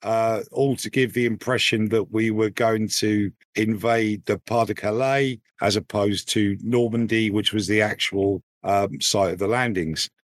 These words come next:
Uh, and so to attack there most efficiently, everything had to leave from the southeast, not from the east of England. So it was southeast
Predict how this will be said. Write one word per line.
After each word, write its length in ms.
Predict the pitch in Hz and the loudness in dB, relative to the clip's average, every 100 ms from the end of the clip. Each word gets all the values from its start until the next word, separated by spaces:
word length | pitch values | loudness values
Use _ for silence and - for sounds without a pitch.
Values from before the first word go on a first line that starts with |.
| _ | _
Uh, 240 | 101 104 - | -2 -2 0
and 220 | 113 107 | 0 0
so 240 | - 117 107 - _ - | 0 0 0 -4 _ 0
to 140 | 117 | 0
attack 500 | 110 - 151 147 - | 2 -2 -2 -2 -4
there 320 | 123 110 110 | -2 0 0
most 440 | 98 123 117 - - _ - | -2 0 0 -2 -6 _ -10
efficiently, 880 | - - 156 - 107 107 107 110 - _ - | -6 0 0 0 -2 -2 0 0 -4 _ 0
everything 380 | 113 110 107 107 | 0 0 0 0
had 200 | 110 - | 0 0
to 80 | |
leave 260 | 101 104 98 | 0 0 -2
from 200 | - 104 | -2 0
the 40 | |
southeast, 960 | 95 - 117 107 - 120 90 - - - _ _ | 0 0 0 -2 -2 -2 -2 -2 -2 -4 _ _
not 300 | 110 120 - | 0 0 0
from 520 | - - 107 104 104 92 _ - | -6 -2 0 2 0 -4 _ -6
the 100 | 110 | 0
east 340 | 127 120 - | 0 0 -2
of 80 | 98 | 0
England. 460 | 95 92 87 85 - _ _ | 2 2 0 -2 -6 _ _
So 240 | - 104 | -2 0
it 100 | 101 | 0
was 160 | 101 - | -2 -2
southeast 720 | 123 113 - 104 95 - | 0 0 0 -2 -2 -4